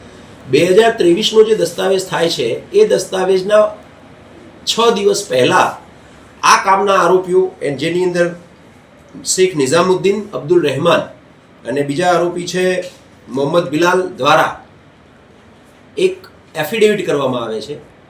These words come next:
કલેક્ટરશ્રીની કચેરીમાં અને એ એફિડેવિટમાં પોતે આ જમીનની વેચવાની મંજૂરી માગે છે નિઝામુદ્દીન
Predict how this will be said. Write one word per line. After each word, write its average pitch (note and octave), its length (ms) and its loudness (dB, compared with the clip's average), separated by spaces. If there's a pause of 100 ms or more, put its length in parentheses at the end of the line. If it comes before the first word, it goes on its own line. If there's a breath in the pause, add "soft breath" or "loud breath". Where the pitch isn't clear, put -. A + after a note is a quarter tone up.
કલેક્ટરશ્રીની D3 560 -6
કચેરીમાં B2+ 500 -8
અને - 380 -10
એ A3+ 280 2
એફિડેવિટમાં F#3 760 0
પોતે F3 420 0 (920)
આ G#3+ 160 0
જમીનની F#3 560 -2
વેચવાની D#3+ 540 -4
મંજૂરી F#3 420 -2
માગે - 300 -4
છે - 180 -14
નિઝામુદ્દીન A2 600 -4